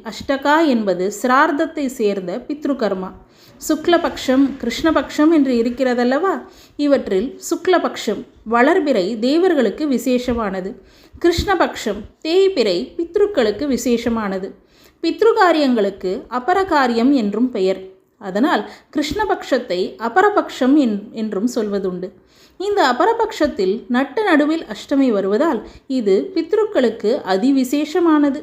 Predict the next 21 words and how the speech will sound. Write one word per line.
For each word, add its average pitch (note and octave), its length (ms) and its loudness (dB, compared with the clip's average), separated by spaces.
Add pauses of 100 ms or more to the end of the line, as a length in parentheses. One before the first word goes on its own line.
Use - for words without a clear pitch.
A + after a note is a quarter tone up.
(360)
ஹேமந்த D4+ 540 4
ருது, G#3 260 2 (240)
முன்பனி D4 540 2
காலம், G#3 420 -2 (440)
சிஷிர் F4 440 2
ருது, A#3+ 240 2 (220)
பின்பனி E4+ 460 2
காலம் A#3+ 440 2
என்கிற G#3+ 360 -2 (520)
மார்கழி, E4 580 4 (100)
தை, A3 200 0 (120)
மாசி, A#3+ 540 -2
பங்குனி B3 480 2
மாதங்களில் A3 640 0 (240)
இந்த E4 320 0
அஷ்டமிகளில் A3+ 760 -2 (100)
அஷ்டகா E4 560 -2
சா-, B3+ 380 0
சிரார்த்தம் A#3 640 2
செய்யப்பட C4 540 0
வேண்டும். F#3 380 -6